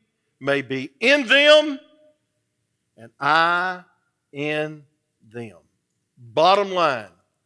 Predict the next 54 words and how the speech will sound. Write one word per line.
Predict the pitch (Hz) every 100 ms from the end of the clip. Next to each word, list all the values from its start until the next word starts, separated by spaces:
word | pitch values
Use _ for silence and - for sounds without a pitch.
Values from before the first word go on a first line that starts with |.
| _ _ _ -
we | 139
can |
pray | 127 170
for | 160
all | 175 214 226
these | 233 165
needs, | 185 202 156 117 98
and | 123
you | 156
ought | 180
to |
recognize | 175 190 - 156 147 123 107
them, | 104 _ _ _ _ _ _ _
that | 113
they | 143
be | 151 170
knit | 170 208 214
together | 196 202 202 156
as | 135
husband | 156 185 151 170
and | 165
wife, | 170 156 131 - _ _ -
that | 127
the | 156
children | - 220 202 151 127 - -
obedient | 143 143 180 185 147 123 117
and | 104
faithful, | 180 180 147 - 120 104 _ _ _ _ -
that | 135
we, | 147 151 151
uh, | 143 139 120 _ _ _ _ _ _ _ _ -
have | 190 190
relationships | 196 220 214 180 - 190 165 143
with | 151
national | 156 185 180 180 175
workers, | 185 185 - 147 131 113
and | 139
on | 190 220
and | 214
on | 208 196
and | 180
on. | 160 139
But |
I | 160
want | 196 175
to |
tell | 185
you |
something. | 156 147 139
It |
comes | 170 147
down | 160 143
to | 127
this, | 123 107 - -